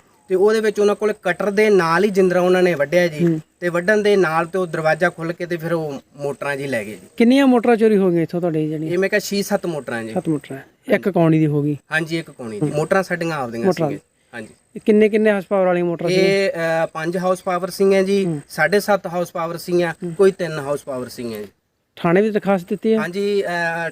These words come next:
Speaker 1: ਥਾਣੇ ਵਾਲਾ ਵੀ ਪ੍ਰੋਸੈਸ ਜੀ ਅਸੀਂ ਹੁਣੇ ਬਸ ਦੋ ਕੁ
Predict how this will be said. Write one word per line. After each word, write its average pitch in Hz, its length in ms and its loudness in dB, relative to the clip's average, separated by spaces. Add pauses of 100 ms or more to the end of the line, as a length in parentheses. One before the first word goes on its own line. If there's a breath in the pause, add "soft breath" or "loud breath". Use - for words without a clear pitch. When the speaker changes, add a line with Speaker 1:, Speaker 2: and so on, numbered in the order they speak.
Speaker 1:
ਥਾਣੇ 151 340 -6
ਵਾਲਾ 180 180 -2
ਵੀ 202 100 -4
ਪ੍ਰੋਸੈਸ 175 500 -6
ਜੀ 175 220 -6
ਅਸੀਂ 170 320 -8 (320)
ਹੁਣੇ 170 220 -4
ਬਸ 170 260 -2
ਦੋ 160 220 -8
ਕੁ 175 100 -6